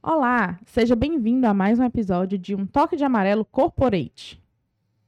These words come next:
Fique ligado que este é o podcast que une informação, negócios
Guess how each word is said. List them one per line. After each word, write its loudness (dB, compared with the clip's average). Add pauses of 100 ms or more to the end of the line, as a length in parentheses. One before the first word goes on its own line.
(540)
Fique -6
ligado -2
que -8
este -2
é 0
o -2
podcast -2
que -8
une -8
informação, -2
negócios -2